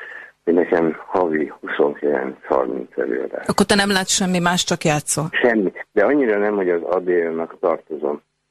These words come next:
Speaker 1: három előadással. Három olyan előadás, amit nem láttam, amiről beszélnek, hogy milyen jó az Ad-,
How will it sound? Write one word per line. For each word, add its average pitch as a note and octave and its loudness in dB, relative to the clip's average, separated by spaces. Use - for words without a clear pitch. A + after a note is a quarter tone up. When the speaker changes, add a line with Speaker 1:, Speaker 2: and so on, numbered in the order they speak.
Speaker 1:
három D2 0
előadással. - -8
Három D#2+ 4
olyan D2+ 0
előadás, C#2+ -4
amit D2 -6
nem D#2 0
láttam, D#2 -4
amiről D#2 0
beszélnek, D#2+ 0
hogy - -6
milyen E2+ 0
jó D#2 -2
az D#2+ -4
Ad-, D2+ -2